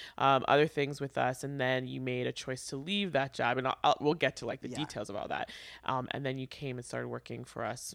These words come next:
Speaker 1: more regularly, I think in, uh, two thousand eleven or two thousand twelve?
Speaker 2: Two thousand ten.
Speaker 1: Eleven ten? Te-, see,
Speaker 2: I
Speaker 1: my dates are
Speaker 2: think.
Speaker 1: all off.
Speaker 2: Yeah.
Speaker 1: But, um, but we've known each other for a really long
Speaker 2: We
Speaker 1: time,
Speaker 2: have.
Speaker 1: grown up. In fact, have you, I,
Speaker 2: Yes.
Speaker 1: I feel like more like you've watched me grow up, but,
Speaker 2: Hmm.
Speaker 1: um,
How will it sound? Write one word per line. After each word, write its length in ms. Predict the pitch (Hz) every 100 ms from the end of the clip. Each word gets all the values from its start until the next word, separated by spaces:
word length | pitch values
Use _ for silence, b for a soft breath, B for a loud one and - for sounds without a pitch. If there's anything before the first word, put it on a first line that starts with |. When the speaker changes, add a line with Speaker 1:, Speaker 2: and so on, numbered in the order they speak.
| -
Speaker 1:
more 140 | 131 127
regularly, 520 | 127 127 135 123 120 120
I 60 |
think 340 | - 190 190 175
in, 220 | 151 151 - -
uh, 100 | - -
two 120 | -
thousand 220 | 143 143
eleven 540 | 139 135 165 240 269 294
or 100 | 156
two 140 | -
thousand 220 | 143 143 139
twelve? 280 | 170 214 - _ _ -
Speaker 2:
Two 60 | 151
thousand 540 | 147 143 - 139 131
ten. 0 |
Speaker 1:
Eleven 260 | 151 160 185
ten? 360 | 135 214 285 320
Te-, 140 | - -
see, 200 | - 147
Speaker 2:
I 40 | 143
Speaker 1:
my 100 | 135
dates 260 | 143 127
are 40 | -
Speaker 2:
think. 40 |
Speaker 1:
all 140 | 80 71
off. 100 | - -
Speaker 2:
Yeah. 140 | 107 90
Speaker 1:
But, 360 | 170 143 135 -
um, 540 | 139 131 127 131 131 147
but 100 | 160
we've 120 | 208
known 160 | 302 440
each 100 | 294
other 140 | 156 139
for 180 | -
a 60 | 160
really 640 | 175 202 269 294 302 302
long 300 | 285 277 277
Speaker 2:
We 40 | 277
Speaker 1:
time, 500 | - 269 320 226 147
Speaker 2:
have. 100 | 151
Speaker 1:
grown 340 | - 220 240 240
up. 280 | 262 - - _ -
In 100 | 139
fact, 240 | 113 123
have 140 | 165 185
you, 160 | 202
I, 100 | -
Speaker 2:
Yes. 140 | 202 -
Speaker 1:
I 60 | 226
feel 180 | - 381
like 140 | 320
more 260 | 202 185 180
like 200 | 170 156
you've 160 | 160 151
watched 300 | 127 - 135
me 180 | 131 143
grow 240 | 135 117
up, 220 | 120 -
but, 200 | 135 120 B B B
Speaker 2:
Hmm. 140 | 220 320
Speaker 1:
um, 380 | 156 135 127